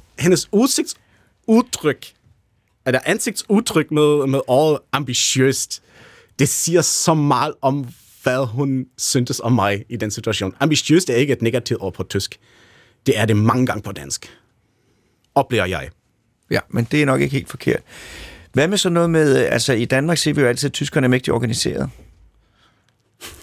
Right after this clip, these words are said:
Speaker 2: Er det, er det fordi, vi ikke selv er organiseret, eller, eller hvordan er det med det?
Speaker 1: Øhm, jeg tror, I organiserer, eller danskerne organiserer også en hel masse. Øh, det er ikke altid,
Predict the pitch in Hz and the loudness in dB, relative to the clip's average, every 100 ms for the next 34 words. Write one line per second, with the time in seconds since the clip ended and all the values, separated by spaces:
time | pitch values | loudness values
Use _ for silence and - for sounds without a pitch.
0 | - 135 135 143 - - - 151 - 131 | -2 0 2 0 -2 -16 -18 -12 0 2
1 | 147 160 160 151 143 135 - 165 190 175 | 2 0 0 0 2 2 2 0 2 2
2 | 139 127 117 117 123 101 107 95 104 78 | 2 0 -2 -2 0 2 2 2 2 0
3 | 117 107 113 127 123 123 127 113 117 - | 0 0 0 0 0 0 -2 -2 -4 -8
4 | _ _ _ _ _ _ _ - _ - | _ _ _ _ _ _ _ -20 _ -20
5 | - - - - _ _ _ - - 131 | -20 -20 -20 -20 _ _ _ -6 0 2
6 | 139 139 135 131 131 123 98 _ _ _ | 4 4 4 4 2 0 -6 _ _ _
7 | _ _ _ _ - - 127 165 120 120 | _ _ _ _ -10 -2 2 4 2 2
8 | 120 107 104 113 98 87 90 123 101 98 | 0 -2 -2 -2 -2 -4 -4 -4 -4 -4
9 | 80 - 101 113 - - 110 104 80 90 | -4 -2 -2 -2 -4 -6 -4 -4 -2 0
10 | 98 104 - _ - 85 80 - 135 - | 0 -4 -14 _ -6 -4 -2 0 -2 -4
11 | - - - - 110 110 120 113 135 135 | -18 -20 -20 -2 0 2 2 2 0 -2
12 | - 131 135 | 0 0 2